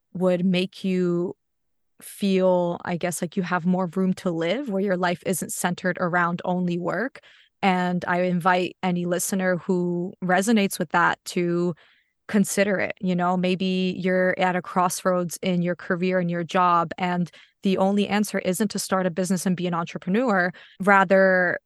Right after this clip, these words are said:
getting creative with different career choices for you and how that can look differently so you are happy. And that's, like, another stigma. It's almost a-, around work. It's like, "I'll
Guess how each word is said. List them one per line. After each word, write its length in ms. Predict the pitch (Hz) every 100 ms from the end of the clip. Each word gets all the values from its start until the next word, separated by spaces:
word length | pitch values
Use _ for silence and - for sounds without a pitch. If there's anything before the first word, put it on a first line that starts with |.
| _ _ _ _ 196
getting 240 | 208 214
creative 640 | 196 - 196 190 190 185 170
with 240 | 175 165 -
different 480 | 190 - 185 175
career 400 | - 185 170 185
choices 500 | 185 - 180 - 175
for 260 | - 185 196
you 320 | 180 175 175 -
and 240 | 180 180
how 220 | 165 185
that 200 | 180 175
can 200 | - 180
look 180 | 170 165
differently 640 | - 185 185 185 175 170 - _ _
so 200 | - 185
you 220 | 175 180
are 200 | 180 175
happy. 520 | 151 165 - - - - - _ -
And 140 | 180
that's, 180 | 185 -
like, 140 | 185
another 300 | 185 185 185
stigma. 500 | 175 - 185 165 165
It's 200 | - -
almost 400 | 175 170 175 - -
a-, 160 | 190 170 202
around 380 | 180 180 180
work. 360 | 170 180 165 -
It's 160 | 180 -
like, 200 | 165 -
"I'll 360 | 175 175 180